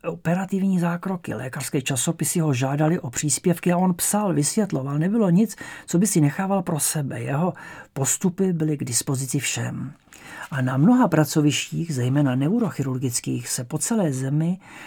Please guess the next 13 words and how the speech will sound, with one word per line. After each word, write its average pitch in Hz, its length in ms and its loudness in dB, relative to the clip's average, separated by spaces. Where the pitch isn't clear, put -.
začaly 151 400 2
hlásit 143 460 0
k - 80 -6
jeho 160 200 2
technice. 123 500 -4
A - 80 -14
Ivan 220 420 2
stále 175 560 -2
operoval, 143 480 -2
ač 262 120 -4
mu 254 120 6
přibývaly 208 480 2
roky. 175 340 -2